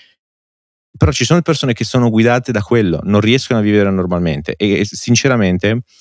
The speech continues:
in parte mi ci vedo. Non, non, non, non mi interessa la maggior parte delle cose che fanno. Qu-, quindi ci vuole rispetto. Io non c'è una, una, ovviamente nessuno vive, c'è una maniera giusta o sbagliata di vivere.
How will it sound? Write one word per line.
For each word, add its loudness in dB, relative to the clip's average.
in 0
parte 0
mi 2
ci -4
vedo. 0
Non, 2
non, 2
non, 0
non 2
mi 4
interessa 0
la 0
maggior 0
parte -2
delle -4
cose -4
che -6
fanno. -8
Qu-, -20
quindi 0
ci -6
vuole 2
rispetto. -4
Io -2
non 2
c'è 0
una, 0
una, -2
ovviamente 0
nessuno -2
vive, 0
c'è -6
una 2
maniera 2
giusta -2
o -4
sbagliata -2
di -4
vivere. -6